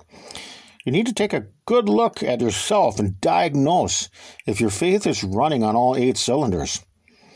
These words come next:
Do the things that you do line up with the teachings of Holy Scripture?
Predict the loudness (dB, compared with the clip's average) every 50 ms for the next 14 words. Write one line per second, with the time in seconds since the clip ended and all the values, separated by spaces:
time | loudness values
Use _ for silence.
0 | -20 -16 -4 0 0 2 2 0 0 0 0 2 2 0 -2 -2 -2 -2 -2 0
1 | 2 2 2 2 0 -4 -6 -4 -2 -2 0 0 0 0 -2 -2 -4 -4 -4 -4
2 | -2 -2 -4 -2 -2 0 -2 0 0 -2 -2 -2 0 0 2 2 0 0 -2 -4
3 | -4 -4 -4 -2 -2 -2 -2 -4